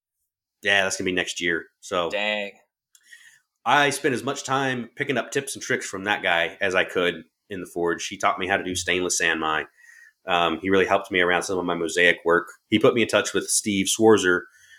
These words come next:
Speaker 1: where I learned how to do a lot more mosaic work. Um, and then, yeah, he, he really gave me the confidence to go, go ahead and push through with this and, and, you know, take it full time. And so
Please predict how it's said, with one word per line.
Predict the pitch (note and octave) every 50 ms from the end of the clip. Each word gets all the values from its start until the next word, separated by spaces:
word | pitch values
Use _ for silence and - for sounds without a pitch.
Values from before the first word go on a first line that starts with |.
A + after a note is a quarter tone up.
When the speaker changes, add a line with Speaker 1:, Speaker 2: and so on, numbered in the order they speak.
| _ _ _
Speaker 1:
where | - F#2 F2+
I | F#2
learned | F#2 F#2+ F2+ E2
how | F#2+ F2+
to | F2+ E2+
do | F2 F2
a | E2
lot | E2 F2 F#2+ - -
more | - F2 E2 E2 D#2+ - - _ -
mosaic | F2+ E2 F2+ F2+ E2+ E2 D#2 - -
work. | D2 D#2 D#2 - - _ _ _ _ _ _ _ _ _ _ _ _ _ _ _ _ _ _ _ _ _ - -
Um, | F#2+ F#2 F2+ E2+ D2+ C#2 C#2 - _ _ _ _ _ _ _ _ _ _ _ _
and | G2 F#2+ F#2+
then, | G2+ G2+ G2 F#2+ F2+ F2 E2 E2 - _ _ _ _ _
yeah, | A2 B2 C3+ A#2+ -
he, | A#2+ C3 C#3+ G#2+
he | A#2 B2+
really | C3 D#3 F3+
gave | F#3 F3+ E3
me | C3+
the | G#2+
confidence | - - A#2+ C3+ - - G#2 F#2 -
to | - F#2
go, | F#2 G2+ F#2+ - -
go | G2+
ahead | G#2 G2+ F#2
and | -
push | - A2 - -
through | - G#2 G#2+ G2 E2+ D2+ D2+ - _ _
with | - D#2+ - -
this | - F2 E2+ - - - - - - _ F#2+
and, | G2 F#2 F2
and, | E2 F2+ F2 F2 F2 D#2+ D#2+ D#2+ - _ _ _ -
you | G2
know, | D#2+
take | - G#2 F#2+ C#2
it | - -
full | - E2 D#2+
time. | - F2 F2 E2 D#2+ D#2
And | D#2+ D#2
so | - F2+ E2 D#2